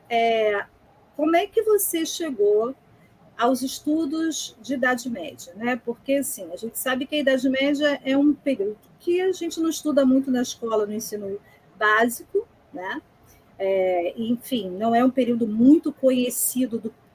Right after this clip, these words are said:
do próprio público brasileiro, né? Como um período histórico, efetivamente. E aí, quando chega à universidade, né, quando a gente começa a nossa formação como historiador,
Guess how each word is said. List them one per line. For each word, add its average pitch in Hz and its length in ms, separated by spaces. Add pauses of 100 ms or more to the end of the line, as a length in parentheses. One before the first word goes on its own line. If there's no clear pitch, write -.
(100)
do 427 80
próprio 294 360
público 240 520
brasileiro, 208 880
né? 220 300
Como 190 200
um 190 40
período 196 420
histórico, 180 500
efetivamente. 180 880 (540)
E 254 100
aí, 294 140
quando 359 260
chega 269 480
à 254 100
universidade, 285 920 (460)
né, 214 120
quando 220 180
a 233 40
gente 220 260
começa 233 340
a - 20
nossa 240 240
formação 240 460
como 240 180
historiador, 269 680